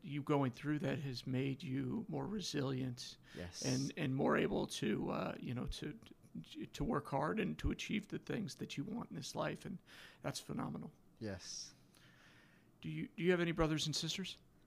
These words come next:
Speaker 2: I do. So I, I am the oldest, uh, twenty-eight. My brother is twenty,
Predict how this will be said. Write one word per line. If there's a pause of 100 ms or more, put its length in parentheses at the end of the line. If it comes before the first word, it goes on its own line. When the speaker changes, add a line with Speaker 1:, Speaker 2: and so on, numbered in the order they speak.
(160)
Speaker 2:
I
do.
So
I,
I
am
the
oldest, (180)
uh, (100)
twenty-eight. (120)
My
brother
is
twenty,